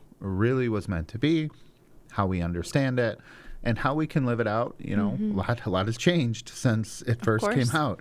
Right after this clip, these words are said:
Speaker 2: Yeah.
Speaker 1: Um, you know, I'm sure everyone's sick of talking about Corona and, uh,
Speaker 2: Mm-hmm.
Speaker 1: <laughs> pandemic
Speaker 2: Yeah.
Speaker 1: and all that.
Speaker 2: And
Speaker 1: Um,
Speaker 2: families of parishes,
Speaker 1: and families
Speaker 2: of course.
Speaker 1: of parishes has been a huge change. So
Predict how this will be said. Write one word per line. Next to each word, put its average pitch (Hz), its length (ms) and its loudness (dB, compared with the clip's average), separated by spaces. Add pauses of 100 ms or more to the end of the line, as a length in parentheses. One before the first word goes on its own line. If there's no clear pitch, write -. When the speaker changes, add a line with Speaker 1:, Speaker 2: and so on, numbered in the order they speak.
(120)
Speaker 2:
Yeah. 240 280 2
Speaker 1:
Um, 92 440 0 (340)
you 98 140 0
know, 95 140 0
I'm 107 140 -2
sure 101 180 0
everyone's 113 400 2
sick - 240 -2
of 85 60 -12
talking 104 280 2
about 101 200 0
Corona 98 680 0
and, 214 380 2
uh, - 40 2
Speaker 2:
Mm-hmm. 233 220 2
Speaker 1:
<laughs> 269 180 -6
pandemic 110 440 0
Speaker 2:
Yeah. - 20 -12
Speaker 1:
and 113 80 -2
all 101 140 0
that. 95 240 -2 (400)
Speaker 2:
And 226 80 2
Speaker 1:
Um, 208 40 2
Speaker 2:
families 214 300 0
of 196 60 -10
parishes, 196 480 0
Speaker 1:
and 302 120 0
families - 340 0
Speaker 2:
of 220 80 2
course. 285 120 0
Speaker 1:
of - 20 0
parishes 143 500 0
has 110 120 -2
been 104 160 0
a 98 60 -2
huge 92 320 -4
change. 92 280 0
So 156 220 0